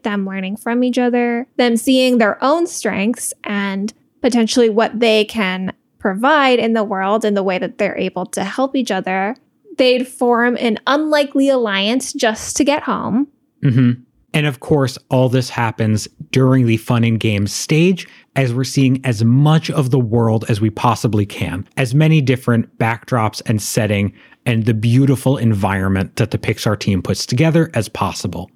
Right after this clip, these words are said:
Speaker 1: Yeah, and you can throw in the clever jokes that Pixar is so good at doing, the
Speaker 2: Yeah.
Speaker 1: environmental jokes that they always put in. And then we would get to the midpoint, which we could keep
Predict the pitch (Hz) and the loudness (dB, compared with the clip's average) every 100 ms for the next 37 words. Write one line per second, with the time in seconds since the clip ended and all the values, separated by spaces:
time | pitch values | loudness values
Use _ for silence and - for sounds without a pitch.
0 | _ 466 359 262 - 277 294 302 311 302 | _ 0 2 2 0 0 0 0 -2 -2
1 | 320 269 285 294 277 277 - 262 262 269 | 0 0 2 0 -2 -6 -2 0 2 0
2 | 277 269 - _ _ 262 262 254 269 269 | 2 0 -4 _ _ -4 2 2 2 0
3 | - 254 254 - 262 262 277 254 233 247 | -2 -2 -2 -4 -6 -2 0 0 0 -2
4 | - - - - 311 330 311 226 247 233 | -4 -10 -12 -4 0 2 0 0 0 -2
5 | 220 294 311 240 226 240 285 311 _ - | 0 2 2 0 -2 -2 -4 -6 _ -2
6 | 254 180 240 226 226 233 302 302 240 226 | 2 2 2 0 0 0 0 0 0 -2
7 | 220 220 220 202 208 208 - 214 202 202 | -2 -6 -4 -4 -2 -4 -4 -4 -2 -2
8 | 214 - _ - 247 262 339 302 269 254 | -6 -8 _ -2 2 4 4 4 4 2
9 | - - 247 240 233 - 254 226 226 262 | 0 0 2 2 0 -2 -2 0 0 2
10 | 262 254 220 196 214 - _ - 240 240 | 0 -2 -4 -2 -4 -6 _ 0 0 0
11 | - 247 233 233 - 254 220 - | -4 -8 -2 -2 -2 0 0 -2